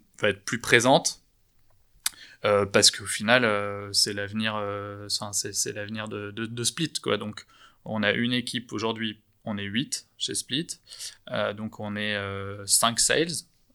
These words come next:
Euh, et ensuite, il y a deux personnes à la tech et une personne en marketing. Quand je dis marketing, c'est marketing, enfin, c'est très lié sales, hein, quand même. Euh, et voilà, et donc demain, on a la,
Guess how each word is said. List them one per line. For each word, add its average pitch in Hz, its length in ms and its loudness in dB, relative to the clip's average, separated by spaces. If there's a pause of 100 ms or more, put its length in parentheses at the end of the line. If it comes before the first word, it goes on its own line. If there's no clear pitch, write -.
(200)
Euh, 104 600 -8
et 113 160 -8
ensuite, - 560 -8
il - 40 -8
y 107 40 -4
a 104 440 -6
deux 110 200 -4
personnes 110 400 0
à 104 80 -4
la 104 120 -2
tech - 380 0 (480)
et 110 120 -2
une 107 180 -4
personne 110 300 0
en 104 60 -4
marketing. 101 520 -6 (1300)
Quand 107 140 -14
je 95 80 -8
dis 98 80 -8
marketing, 101 500 -6
c'est 101 360 -4
marketing, 101 540 -10 (100)
enfin, 98 180 -6
c'est 101 220 -6
très - 200 0
lié 104 200 -6
sales, 143 340 0
hein, 131 160 -10
quand 117 100 -6
même. 110 160 -6 (800)
Euh, 104 200 0
et 107 100 4
voilà, 127 280 8
et 156 40 6
donc 131 180 2
demain, 135 240 6
on 156 100 2
a 123 80 6
la, 113 200 4